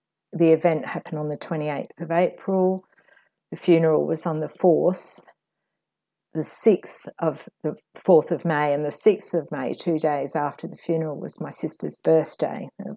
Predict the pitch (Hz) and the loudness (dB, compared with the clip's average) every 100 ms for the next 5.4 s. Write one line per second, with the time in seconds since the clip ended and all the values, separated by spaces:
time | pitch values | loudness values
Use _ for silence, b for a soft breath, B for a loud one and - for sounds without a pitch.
0 | _ - - 160 170 160 156 151 151 - | _ -10 -6 -4 -2 -2 -2 -2 -6 -8
1 | B B B B B B _ _ - 156 | B B B B B B _ _ -2 2
2 | 151 147 143 143 - 147 160 156 - - | 2 0 -6 -6 -4 2 4 4 0 2
3 | 151 147 - 208 214 - - - 247 226 | 4 4 4 4 4 -2 -14 -2 2 2
4 | - - - 202 185 180 160 175 156 - | -2 -14 0 4 6 4 6 4 4 4
5 | 180 175 160 - | 6 8 6 4